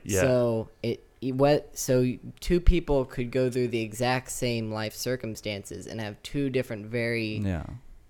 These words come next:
Speaker 2: um, one could be very healthy, one could be unhealthy. It's all dependent on how they respond to it, how
Speaker 3: Yeah.
Speaker 2: they react.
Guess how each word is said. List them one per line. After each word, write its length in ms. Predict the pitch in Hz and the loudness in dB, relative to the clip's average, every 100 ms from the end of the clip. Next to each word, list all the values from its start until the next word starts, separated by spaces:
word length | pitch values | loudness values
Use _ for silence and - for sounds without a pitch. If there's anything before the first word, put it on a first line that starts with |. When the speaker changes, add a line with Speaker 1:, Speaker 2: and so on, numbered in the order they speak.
| - | -10
Speaker 2:
um, 440 | 98 95 95 90 - | -8 -6 -6 -8 -8
one 260 | 120 120 123 | -2 0 2
could 160 | 131 | 0
be 100 | 127 | 0
very 220 | 120 123 117 | 2 2 2
healthy, 340 | 127 127 127 | 0 -2 -4
one 180 | 113 113 | -4 -6
could 160 | 113 | -6
be 80 | 113 | -4
unhealthy. 540 | 107 113 147 151 123 107 | -4 -2 -2 -2 -4 -6
It's 120 | 113 | -2
all 160 | 123 | -2
dependent 460 | 123 117 117 113 104 | -2 -4 -4 -4 -6
on 100 | 95 | -8
how 520 | 110 - 117 120 120 107 | -10 -6 -4 -2 -4 -6
they 520 | 104 101 101 95 98 - - - - | -6 -4 -4 -8 -12 -12 -16 -16 -12
respond 580 | 117 110 - 120 123 117 | -10 -8 -4 -2 -2 -4
to 80 | 101 | -8
it, 120 | 78 | -10
how 140 | - 101 | -4 0
Speaker 3:
Yeah. 180 | 98 | 2
Speaker 2:
they 60 | - | 0
react. 440 | - 101 101 82 | -4 -6 -6 -6